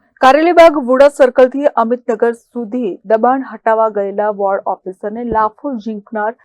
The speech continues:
માજી ડેપ્યુટી મેયર યોગેશ મુક્તિને છ મહિનાની કેદ થઈ છે, જેમાં દબાણ ખસેડવાની ચાલી રહેલી કામગીરી વખતે ટ્રક ઉપર ચડીને દેકારો મચાવી વડોદરા મ્યુનિસિપલ કોર્પોરેશનના અધિકારીને લાફો ઝીંકી દેનાર ભાજપી કાઉન્સિલર અને માજી ડેપ્યુટી મેયર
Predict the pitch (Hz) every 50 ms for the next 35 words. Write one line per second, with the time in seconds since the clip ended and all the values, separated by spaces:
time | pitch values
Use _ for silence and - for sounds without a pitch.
0 | _ 247 262 262 269 262 330 277 269 254 247 285 294 277 320 285 262 254 254 254
1 | 262 269 254 220 240 233 220 240 262 247 - 233 214 _ _ - 240 233 240 247
2 | 247 - 240 214 202 202 202 190 185 208 202 202 208 226 226 _ - 202 175 -
3 | _ 196 165 160 - - - - - _ _ 202 190 190 226 220 208 202 214 233
4 | - _ _ _ _ _ - 208 233 233 226 247 269 294 294 285 - 226 208 -
5 | 240 226 233 226 226 240 240 - 220 214 202 208 208 208 180 196 208 208 220 214
6 | - 214 196 190 190 185 190 202 190 185 185 - - 196 - 226 226 226 - 208
7 | 208 214 208 _ _ - 202 _ _ 208 196 190 _ - 202 180 175 185 190 208
8 | 226 233 208 202 196 _ _ 208 208 214 233 254 247 214 196 - - - 202 202
9 | 220 240 190 180 196 208 214 220 240 247 240 220 208 208 208 240 233 240 240 240
10 | - 208 185 180 - 196 196 190 - 220 214 208 208 - - 185 - - _ -
11 | 185 185 196 220 240 247 226 202 190 196 202 196 _ _ 254 233 202 _ - 208
12 | 208 202 202 226 214 185 185 180 185 190 196 - - _ _ _ _ _ _ _
13 | - 214 220 226 214 262 254 311 302 285 - 254 233 233 226 - 262 254 247 254
14 | 262 - - 208 220 226 226 214 208 214 214 208 226 208 208 196 _ 220 220 214
15 | 220 202 202 202 214 226 240